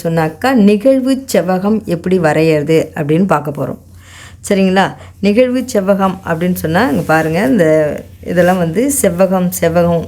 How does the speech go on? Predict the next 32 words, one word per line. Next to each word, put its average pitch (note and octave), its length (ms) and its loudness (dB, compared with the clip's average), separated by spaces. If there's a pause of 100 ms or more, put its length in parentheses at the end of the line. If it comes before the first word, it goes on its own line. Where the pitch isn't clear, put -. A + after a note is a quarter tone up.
(120)
வடிவத்துல E3+ 600 0
இருக்குது. E3+ 460 -4 (640)
இதை G3 240 2
தான் C4+ 180 0
நம்ம G3+ 400 2
வரைய E3 200 2 (100)
போறோம். D3+ 220 -10 (440)
சரி, F#3 240 0
கொடுக்கப்பட்ட B3 840 0
இந்த G3 180 2
அளவுக்கு F3 480 0
நிகழ்வு G3+ 440 2
செவ்வகம் F3 420 0
எப்படி E3+ 320 -2
வரையறது D3+ 680 0
அப்படின்னு D#3 260 -2
பார்க்க C#3+ 320 -4
போறோம். D#3 200 2
நம்ம E3+ 380 2
முதல்ல E3 340 2
இந்த G3+ 140 2
எடுத்துக்காட்டு F#3 600 0
கணக்கை D3+ 360 -4
படிச்சுக்கலாம். D#3 680 -2 (800)
அஹ், E3 400 2
இதுல F#3 160 2
வந்து F3+ 200 2 (100)
கீழ்காணும் C#4+ 560 2
அட்டவணையில் F#3+ 480 0
ஒரு F3+ 280 0
கிராமத்தில் F#3+ 560 2
உள்ள E3+ 440 0